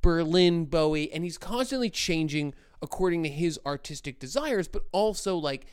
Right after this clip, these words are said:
in a way that gives a fuck about the audience. And, and the males seem, like, constitutionally unable to do that as well. Like, they're gonna do exactly what they want, but they're not,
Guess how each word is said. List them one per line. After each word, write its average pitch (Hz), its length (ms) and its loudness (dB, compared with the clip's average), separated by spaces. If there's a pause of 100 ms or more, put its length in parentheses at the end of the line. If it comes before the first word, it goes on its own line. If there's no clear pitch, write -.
(280)
in 214 160 4
a 202 100 2
way 139 460 -2
that 120 440 -8 (200)
gives 165 220 2
a 139 60 0
fuck - 520 -2
about 127 260 -2
the 127 120 -8
audience. 202 520 -2 (340)
And, 170 260 -4
and 190 120 -4
the 180 40 0
males 254 380 0
seem, 190 260 -2
like, 147 220 -6 (420)
constitutionally 185 840 0
unable 131 400 -4
to 127 100 -12
do 120 160 -10
that 104 220 -8
as 117 160 -12
well. 110 180 -8
Like, 117 200 -12
they're 165 160 4
gonna 226 160 0
do 147 160 -2
exactly 127 500 -4
what 123 160 -6
they 117 100 -6
want, 123 520 -6 (320)
but - 100 4
they're 175 140 -2
not, 156 420 0